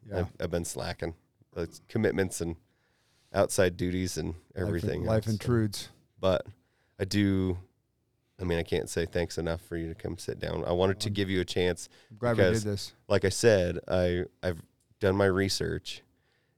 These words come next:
Speaker 2: and every other podcast I've listened to you on, A, their audio sucks 'cause they, they call you in on the phone.
Speaker 1: One of those was my fault.
Speaker 2: Right.
Speaker 1: I had a,
Speaker 2: And it's not
Speaker 1: a hotel, bad hotel connection.
Speaker 2: And
Speaker 1: That
Speaker 2: I
Speaker 1: was
Speaker 2: don't,
Speaker 1: my fault.
Speaker 2: I can't say that it's their fault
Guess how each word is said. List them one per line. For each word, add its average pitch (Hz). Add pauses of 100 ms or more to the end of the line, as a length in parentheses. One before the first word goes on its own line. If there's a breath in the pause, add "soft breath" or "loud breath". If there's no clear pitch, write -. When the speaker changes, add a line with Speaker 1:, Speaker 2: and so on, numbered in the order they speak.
Speaker 2:
and 87
every 95
other 95
podcast 87
I've 85
listened 87
to 87
you 80
on, 78 (140)
A, 85 (380)
their 85
audio 85
sucks - (580)
'cause 82 (300)
they, 82 (120)
they 82 (220)
call 101
you 92
in 87
on 80
the 82
phone. - (180)
Speaker 1:
One 131
of 131
those 127
was 110
my 113
fault. 107
Speaker 2:
Right. 95
Speaker 1:
I 104
had 117
a, 110
Speaker 2:
And 120
it's 117
not 131
Speaker 1:
a -
hotel, 127
bad 123
hotel 120
connection. 113
Speaker 2:
And 123
Speaker 1:
That 123
Speaker 2:
I 123
Speaker 1:
was 123
Speaker 2:
don't, 139
Speaker 1:
my 107
fault. 104
Speaker 2:
I 110
can't -
say 110
that 95
it's 90
their 92
fault 87